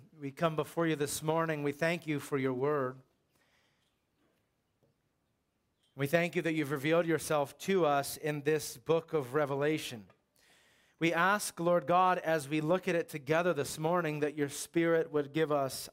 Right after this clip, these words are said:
eyes to see and ears to hear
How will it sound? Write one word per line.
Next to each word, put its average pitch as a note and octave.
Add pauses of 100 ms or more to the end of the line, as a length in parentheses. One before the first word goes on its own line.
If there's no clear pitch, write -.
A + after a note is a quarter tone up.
eyes E3
to -
see B2+ (440)
and C3
ears C#3+
to C#3
hear C3